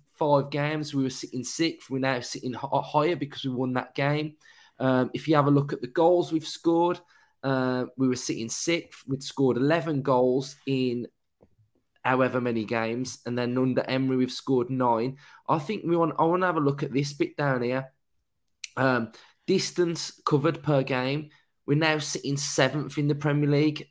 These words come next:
where we were sitting eighteenth. So you can see with that stat that the side is working harder.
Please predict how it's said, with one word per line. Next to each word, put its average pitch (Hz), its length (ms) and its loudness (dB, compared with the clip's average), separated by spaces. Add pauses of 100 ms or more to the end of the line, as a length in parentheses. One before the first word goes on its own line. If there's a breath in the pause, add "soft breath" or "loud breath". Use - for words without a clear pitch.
(100)
where 139 220 6
we 135 120 6
were 139 400 6
sitting - 440 -4 (120)
eighteenth. 120 720 0 (500 soft breath)
So 139 480 6
you 143 180 0
can 147 240 0
see 143 600 2 (100)
with 135 220 0
that 139 240 -2
stat - 480 -4
that 123 160 -14
the 135 60 -8
side 139 640 0
is 123 180 -8
working 127 720 0
harder. 131 640 2